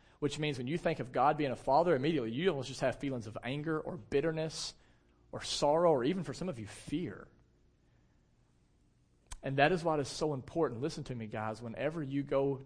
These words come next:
to God as Father, you make sure that you have immersed yourself in the Scripture to see what kind of Father God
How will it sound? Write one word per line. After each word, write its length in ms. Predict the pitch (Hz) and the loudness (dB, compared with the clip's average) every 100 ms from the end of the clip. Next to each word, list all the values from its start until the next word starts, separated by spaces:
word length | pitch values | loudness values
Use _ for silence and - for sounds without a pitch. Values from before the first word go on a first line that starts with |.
| - | -6
to 320 | 131 120 113 - - _ _ _ _ _ _ _ _ _ 131 | -4 -4 -6 -12 -20 _ _ _ _ _ _ _ _ _ -6
God 300 | 127 120 120 | -4 -4 -4
as 120 | 110 | -8
Father, 480 | - 110 101 98 101 - _ _ _ | -8 -8 -6 -10 -14 -20 _ _ _
you 160 | 131 | -2
make 240 | 147 147 147 | 2 0 0
sure 220 | - 143 | -4 -4
that 160 | 120 147 | -2 -4
you 80 | |
have 120 | 135 117 | -4 -4
immersed 480 | 110 113 147 - | -4 -2 -2 -4
yourself 400 | 160 - 147 127 - | -10 -4 -4 -4 -6
in 100 | 127 | -10
the 80 | 110 | -10
Scripture 420 | - 143 - 113 | -6 -6 -6 -10
to 80 | 113 | -10
see 200 | - 131 | -4 -2
what 160 | 123 | -4
kind 180 | 127 110 | -6 -10
of 60 | 104 | -10
Father 420 | - 117 113 107 | -8 -8 -8 -10
God 240 | 101 98 | -10 -10